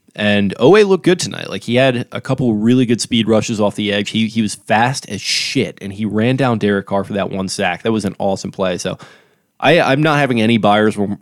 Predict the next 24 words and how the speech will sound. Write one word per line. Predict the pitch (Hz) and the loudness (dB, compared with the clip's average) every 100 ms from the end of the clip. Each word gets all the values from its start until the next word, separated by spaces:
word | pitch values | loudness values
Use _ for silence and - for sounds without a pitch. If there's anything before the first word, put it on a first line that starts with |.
| - | -2
remorse | 113 107 110 107 | 0 2 2 2
on | 104 98 | 0 -2
Odafe | 101 98 95 101 98 | -2 0 0 0 2
Oweh | 95 98 98 | 2 2 0
as | - | -2
a | |
player, | - - 107 120 117 | -8 -2 2 4 4
but | 101 98 - - _ _ _ _ - | 2 0 -6 -20 _ _ _ _ -6
yeah, | 170 233 123 | 4 6 6
maybe | 107 143 143 | 4 4 4
Tevin | 151 143 127 | 2 2 4
Jenkins | 127 123 123 101 | 2 2 -2 2
would | 113 | 2
have | 113 | 2
been | 117 | 2
the | 107 | 0
good | 107 - | 0 0
pick | 101 - | 0 2
there. | 113 101 | 2 2
He's | 120 170 | 0 0
not | - | 0
having | 165 165 131 | 0 0 -2
a | |
great | 98 95 104 113 113 _ | -4 -2 0 2 0 _